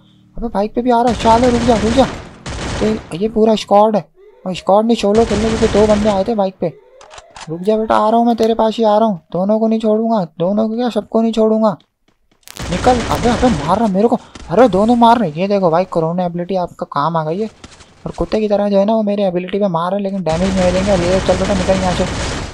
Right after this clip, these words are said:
सही time पे बचा दोगे। ability देखो time पे ख़त्म हुई है, पहले ख़त्म हुए थे तो मैं dead था। अबे रुक जा बेटा, गोलियाँ कहाँ? अबे यार ये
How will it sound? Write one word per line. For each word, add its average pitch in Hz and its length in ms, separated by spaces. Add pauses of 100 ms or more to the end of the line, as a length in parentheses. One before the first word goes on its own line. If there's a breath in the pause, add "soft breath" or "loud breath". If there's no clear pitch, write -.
(160)
सही 147 180
time 160 180
पे 170 80
बचा 147 280
दोगे। 160 240
ability 165 340
देखो 175 220
time 175 260
पे 185 100
ख़त्म 175 240
हुई 156 200
है, 190 80 (500)
पहले 190 260
ख़त्म 185 240
हुए 170 140
थे 196 140
तो 196 80
मैं 175 160
dead 151 260
था। 156 80
अबे 240 240
रुक 220 120
जा 233 140
बेटा, 240 200
गोलियाँ 214 320
कहाँ? 220 240
अबे 233 100
यार 233 220
ये 262 200